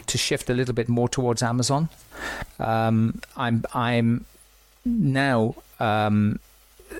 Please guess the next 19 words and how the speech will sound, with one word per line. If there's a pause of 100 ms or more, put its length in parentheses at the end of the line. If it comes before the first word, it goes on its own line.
(380)
looking
to
out-,
well,
I,
looking
to
outsource
my
Amazon
ads
because
I, (160)
I
just
find
them
too
mind-boggling